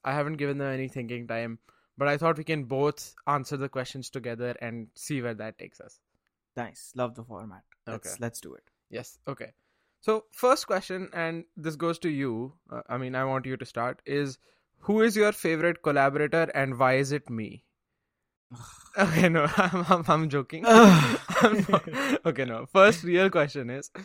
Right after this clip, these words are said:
Speaker 1: by default, any project that you do when you're young or when you're, you know, just growing up is alone because you're the only one interested in it most of the
Speaker 2: Yeah.
Speaker 1: time. So
Speaker 2: Yeah.
Speaker 1: if you could make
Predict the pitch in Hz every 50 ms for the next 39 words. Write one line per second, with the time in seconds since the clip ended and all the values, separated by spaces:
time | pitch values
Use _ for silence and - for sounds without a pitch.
0 | - - - - - - _ _ _ _ - 139 160 185 202 269 247 170 185 185
1 | 185 - - 233 247 247 247 247 240 226 - _ - 165 170 196 214 208 - 185
2 | 156 156 151 147 175 180 170 165 165 - 185 175 156 143 143 151 156 147 147 135
3 | 143 143 143 139 135 123 117 117 117 120 131 135 135 135 131 - - 127 120 120
4 | 120 117 123 120 120 120 120 120 117 113 - _ _ _ _ _ 117 101 95 101
5 | 101 - - - _ _ _ _ _ _ _ _ 117 113 113 117 123 127 135 139
6 | 135 123 110 113 127 - _ _ - 143 147 135 123 - - _ - 165 180 175
7 | 143 123 120 127 131 120 131 - - 135 127 117 - - _ _ _ - 135 135
8 | 131 123 123 135 127 123 123 127 127 120 117 113 101 123 117 - - 110 107 95
9 | 101 110 120 120 _ _ _ _ - 151 175 202 214 202 - - - 139 110 101
10 | 104 101 120 117 107 92 92 78 - _ _ _ _ _ _ _ _ _ _ _
11 | _ 185 220 226 226 226 - - _ - 233 - - 233 254 240 - - 294 226
12 | 220 208 190 190 202 220 220